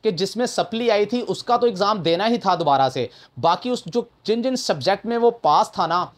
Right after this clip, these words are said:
उसमें भी वो फेल करार दिया गया, यानी दोबारा से उसको पार्ट वन का, पार्ट टू का, सारे सब्जेक्ट्स का एग्जाम दोबारा से देना पड़ता है।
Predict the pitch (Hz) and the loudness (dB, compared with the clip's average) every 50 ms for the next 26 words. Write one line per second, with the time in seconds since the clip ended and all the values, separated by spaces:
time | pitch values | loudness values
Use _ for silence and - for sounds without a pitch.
0 | - - _ _ _ - 180 135 156 - 233 220 - 233 262 262 254 247 233 233 | -20 -20 _ _ _ -14 -14 -12 -8 -6 -6 -4 0 2 2 2 4 2 2 2
1 | - - 202 202 196 190 196 165 156 147 135 135 135 131 127 123 127 127 123 135 | 2 2 2 2 2 2 2 2 2 2 0 -2 -2 0 0 0 0 -2 0 0
2 | 160 180 214 196 147 123 156 151 180 180 208 233 240 240 240 240 220 208 - - | 0 -2 -2 -4 -6 -4 0 2 4 4 4 4 2 0 0 -2 -4 -6 -4 -4
3 | 233 226 - 180 170 170 185 190 - 151 175 190 214 196 233 214 - - 175 165 | -4 -4 0 2 4 4 4 2 2 0 -2 -2 0 0 -2 -2 0 2 2 4
4 | 175 175 - 202 190 - - 208 - - - - 175 170 180 196 208 233 233 - | 4 2 0 -4 -2 0 -2 -2 -2 -4 -6 -2 2 4 4 4 4 2 -2 -4
5 | - 190 147 143 165 175 - - - 180 175 160 143 156 151 170 190 180 - - | -4 -6 -4 -4 -4 -4 -4 -6 -6 -6 -4 -4 -2 -2 -2 -2 -2 -4 -6 -4
6 | 151 143 165 180 196 196 196 185 151 151 143 139 123 131 110 - 123 123 120 127 | 2 2 4 4 4 2 0 -2 -2 -2 -2 -2 0 -2 -2 0 0 2 2 0
7 | 110 | -2